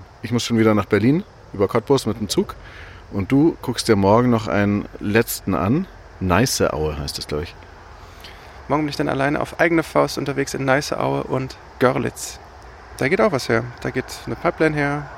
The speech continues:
Speaker 2: eine gute alte Pipeline mit ein bisschen Lichtwellenleitern. Und in Görlitz selbst haben wir auch wieder eine Autobahnbrücke, wo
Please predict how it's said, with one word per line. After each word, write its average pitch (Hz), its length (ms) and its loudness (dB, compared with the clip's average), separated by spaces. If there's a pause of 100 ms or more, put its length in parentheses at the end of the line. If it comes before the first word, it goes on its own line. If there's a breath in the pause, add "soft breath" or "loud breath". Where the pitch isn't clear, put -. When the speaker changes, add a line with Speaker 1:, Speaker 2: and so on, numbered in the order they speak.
(200)
Speaker 2:
eine 135 80 -4
gute 165 240 2
alte 143 180 2
Pipeline 147 460 -2 (140)
mit - 160 -12
ein 127 40 -8
bisschen - 220 -8 (640)
Lichtwellenleitern. 131 800 0 (1040 loud breath)
Und 131 160 -2
in 131 220 -4
Görlitz 127 600 2
selbst - 880 2
haben 180 140 -4
wir 175 80 2
auch 180 120 2
wieder 165 100 2
eine 165 140 2
Autobahnbrücke, 139 720 -2
wo 147 580 2